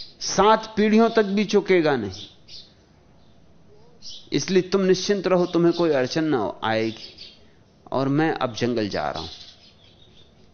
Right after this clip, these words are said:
अब मेरे अंतिम दिन आ गए, अब ये अंतिम दिन मैं परमात्मा के साथ समग्रता से लीन हो जाना चाहता हूं, अब मैं कोई और दूसरा प्रपंच नहीं चाहता, एक क्षण भी मैं किसी और बात में नहीं लगाना चाहता।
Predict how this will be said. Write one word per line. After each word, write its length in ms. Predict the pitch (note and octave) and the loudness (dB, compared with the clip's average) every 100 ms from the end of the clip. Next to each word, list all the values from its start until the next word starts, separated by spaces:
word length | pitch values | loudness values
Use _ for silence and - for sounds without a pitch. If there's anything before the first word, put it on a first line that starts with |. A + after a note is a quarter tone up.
| - - | -12 -2
अब 60 | |
मेरे 280 | D#3 F#3+ G#3+ | 2 4 4
अंतिम 460 | - G#3+ G#3+ A3+ F#3+ | 4 2 2 0 4
दिन 160 | G3+ | 4
आ 180 | G3 A#2 | 4 2
गए, 220 | G#2+ A2 C#3 - - - - | 0 -4 -6 -14 -14 -14 -4
अब 140 | - E3 | -2 2
ये 100 | F#3 | 2
अंतिम 480 | G3+ A3 A3 A3 | 2 2 0 2
दिन 120 | F#3+ G3+ | 2 2
मैं 240 | F#3+ D#3+ | 0 2
परमात्मा 520 | D3+ D3 E3 E3+ E3+ | 0 2 -2 -2 -4
के 140 | C3+ B2 | -2 -6
साथ 500 | C3 C3+ B2+ - - | -2 -4 -6 -16 -6
समग्रता 640 | D3 D3 C#3+ D3 C#3+ C#3 | -4 -2 -2 -4 -4 -4
से 160 | - | -2
लीन 280 | B2+ B2 B2 | -2 0 -2
हो 140 | G#2 G2 | -4 -6
जाना 300 | G2 F#2 E2+ | -6 -8 -8
चाहता 360 | - F#2+ - | -12 -16 -16
हूं, 60 | F#2+ - - - - | -18 -18 -20 -20 -6
अब 80 | D#3+ | -2
मैं 160 | G3 G3 | 0 2
कोई 200 | G3 F#3 | 2 4
और 280 | E3+ F#3 | 4 2
दूसरा 400 | D3+ D#3 D#3+ D#3+ | 0 -2 -2 -4
प्रपंच 500 | D#3 C#3+ B2+ C#3+ C3+ | -4 -4 -2 -2 -4
नहीं 180 | C3 C3 | -4 -4
चाहता, 480 | A#2+ G2 F#2+ - - - - - - - - - - - - - - - - - - | -4 -10 -10 -18 -20 -20 -20 -20 -20 -20 -20 -20 -20 -20 -20 -20 -20 -20 -20 -20 -6
एक 320 | - A3 A3+ - | 4 4 4 -4
क्षण 320 | - F#3+ G#3+ | 2 4 6
भी 140 | A#3 | 4
मैं 200 | B3 A#3+ | 4 2
किसी 220 | A#3 - | -2 2
और 240 | G#3+ G3+ G3+ | 6 6 8
बात 260 | F#3 F#3 | 4 2
में 120 | E3+ F#3 | 2 2
नहीं 100 | F3 | 4
लगाना 400 | D3+ C#3 B2+ A#2+ | 2 2 0 -4
चाहता। 380 | A2+ E2 - | -6 -8 -10